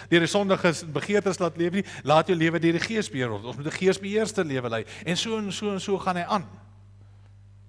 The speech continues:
Pragtige voorbeeld van, jy moenie drank te buite gaan nie, eh, maar laat jou deur die Gees vervul. Hy gebruik nou 'n, 'n negatiewe ding om vir ons dieselfde te sê. Wat maak drank aan jou?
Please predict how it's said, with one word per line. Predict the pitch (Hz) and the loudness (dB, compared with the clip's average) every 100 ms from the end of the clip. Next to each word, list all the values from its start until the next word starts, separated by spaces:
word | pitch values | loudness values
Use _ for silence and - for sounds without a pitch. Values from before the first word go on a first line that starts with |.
| - - - - - - - | -20 -20 -20 -20 -20 -20 -2
Pragtige | 143 143 160 | 0 0 -2
voorbeeld | 156 170 165 160 | -2 -2 -2 -4
van, | 151 151 | -4 -4
jy | |
moenie | 147 156 175 | 0 0 2
drank | 131 139 156 | 0 -2 -2
te | |
buite | 135 123 135 | -2 -4 -6
gaan | - 123 | -4 -4
nie, | 147 175 - - - - | -4 -6 -12 -20 -20 -4
eh, | 127 123 | 0 2
maar | 107 113 | 2 4
laat | 123 170 | 4 2
jou | 143 | -2
deur | 139 | -2
die | |
Gees | 139 185 175 | 0 0 0
vervul. | - 123 113 135 110 | -2 -12 -4 -2 -2
Hy | 117 | -2
gebruik | 160 151 180 | 0 0 0
nou | 185 | 0
'n, | 156 151 147 | 0 0 -2
'n | 131 | 0
negatiewe | 180 214 175 147 123 | 0 0 0 -2 0
ding | 135 226 - - - - - - - - - - | 0 -2 -6 -12 -18 -20 -20 -20 -20 -20 -10 -2
om | 185 | -2
vir | 180 185 | 0 0
ons | 185 | 0
dieselfde | 180 165 196 196 | 0 0 2 2
te | 180 | 0
sê. | - 135 | 0 0
Wat | 123 196 | 0 2
maak | 196 185 | 0 2
drank | 170 175 180 | 2 2 -2
aan | 165 | -4
jou? | 110 | -4